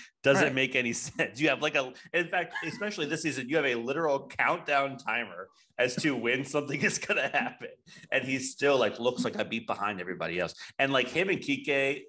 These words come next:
Speaker 1: eh, that is a rough middle infield right now.
Speaker 2: That's brutal.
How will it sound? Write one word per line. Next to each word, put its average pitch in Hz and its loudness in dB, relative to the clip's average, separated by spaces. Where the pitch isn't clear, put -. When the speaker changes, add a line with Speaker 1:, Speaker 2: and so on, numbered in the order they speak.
Speaker 1:
eh, 113 -8
that 127 2
is 113 0
a 82 -4
rough 90 2
middle 85 -6
infield - -8
right - -6
now. - -14
Speaker 2:
That's 147 -2
brutal. 151 2